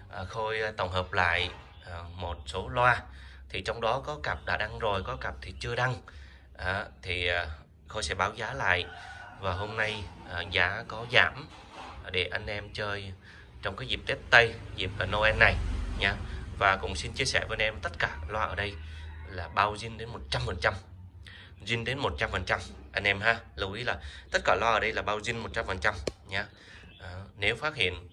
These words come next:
à, cặp nào mà đã có qua xử lý, qua làm, à, cụ hay là chép các thứ mà có, có làm rồi thì em sẽ hoàn tiền và bồi thường danh dự cho anh em nha.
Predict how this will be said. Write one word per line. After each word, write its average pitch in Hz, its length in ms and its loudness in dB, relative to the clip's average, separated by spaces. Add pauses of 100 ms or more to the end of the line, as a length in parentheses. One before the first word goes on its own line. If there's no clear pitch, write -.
à, 90 140 -10
cặp 92 180 2
nào 90 200 4
mà 90 180 -2
đã 87 260 0
có 98 260 -2 (160)
qua 107 280 4
xử 98 160 -6
lý, 107 360 -2
qua 107 120 4
làm, 92 240 4 (720)
à, 95 80 -6 (180)
cụ 95 280 0 (140)
hay 113 180 -2
là 92 240 0 (100)
chép 117 280 6
các 143 180 -2
thứ 113 220 -2
mà 117 180 -4 (100)
có, 117 380 -4 (480)
có 110 120 2
làm 98 220 6
rồi 95 200 4 (540)
thì 85 120 -4
em 95 280 -6
sẽ 82 320 -6 (240)
hoàn 87 240 -2
tiền 90 240 0
và 87 140 0
bồi 90 220 0
thường 87 220 -4
danh 101 140 -2
dự 87 240 -4
cho 95 80 -2
anh 101 80 2
em 98 100 2 (380)
nha. 95 140 -8